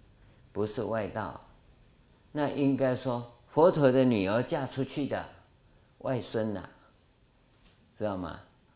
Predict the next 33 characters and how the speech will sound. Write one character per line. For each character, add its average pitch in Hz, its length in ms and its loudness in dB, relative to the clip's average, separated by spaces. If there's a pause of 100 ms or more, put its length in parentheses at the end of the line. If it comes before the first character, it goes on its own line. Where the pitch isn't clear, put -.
佛 160 180 2
陀 170 220 2
的 156 180 2
儿 135 240 6
子 143 260 0
啊， 98 260 -2
生 147 260 -4
的 127 160 0
叫 123 180 -2
内 131 240 0
孙 107 360 -4
呐， 90 120 -8 (540)
只 110 160 -4
是 143 140 -2
内 156 220 0
孙 147 220 -2
外 143 220 0
孙 135 260 -2
的 117 140 -2
区， - 240 -10 (100)
区 139 200 -6
别 98 260 -2
而 104 220 0
已 95 160 -2
啊。 - 100 -10 (540)
因 226 200 4
为 202 320 4 (140)
你 139 300 6
在 202 180 6
嫡 156 340 0
传 131 240 0
之 147 140 -4
内， 156 400 -2